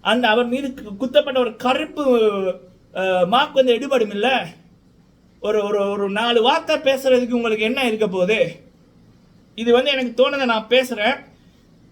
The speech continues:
அஹ், ஓகே, நவம்பர் நாலு தி-, நினைக்கும் போதே வந்து சத்தியமா நம்ம வந்து நம்மள அறியாம நம்ம வி பி ஏறுது. ஓகே, so இப்படி மக்கள் இவ்வளவு ஒவ்வொரு வீக்குமே வந்து மக்களை ஏமாத்துறாரு. ஆனா ஒரு கூச்சமே இல்ல மக்களே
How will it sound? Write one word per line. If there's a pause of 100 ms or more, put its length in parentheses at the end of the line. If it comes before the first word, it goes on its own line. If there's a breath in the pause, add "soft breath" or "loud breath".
(280)
அஹ்,
ஓகே,
நவம்பர்
நாலு
தி-, (400)
நினைக்கும்
போதே
வந்து
சத்தியமா
நம்ம
வந்து
நம்மள
அறியாம
நம்ம (280)
வி
பி
ஏறுது.
ஓகே,
so
இப்படி (960)
மக்கள்
இவ்வளவு (380)
ஒவ்வொரு
வீக்குமே
வந்து
மக்களை
ஏமாத்துறாரு.
ஆனா
ஒரு
கூச்சமே
இல்ல
மக்களே